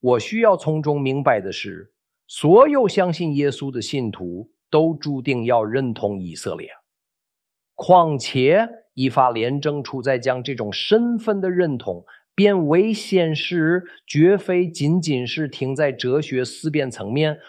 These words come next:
或美好理想的核心位置。以法莲就像一座恢宏的桥梁，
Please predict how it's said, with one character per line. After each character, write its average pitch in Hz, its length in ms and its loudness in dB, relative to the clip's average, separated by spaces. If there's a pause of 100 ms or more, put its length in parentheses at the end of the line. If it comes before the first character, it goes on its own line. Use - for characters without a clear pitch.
(120)
或 170 300 4
美 147 400 2
好 147 300 2
理 131 260 -2
想 127 280 0
的 98 80 -6
核 110 260 -4
心 127 220 -4
位 113 220 -2
置。 - 280 -16 (800)
以 139 180 0
法 127 260 2
莲 135 300 -2
就 156 120 -4
像 139 240 0
一 127 120 -6
座 123 200 -2
恢 175 380 2
宏 127 220 -6
的 117 80 -10
桥 104 240 -2
梁， 78 180 -8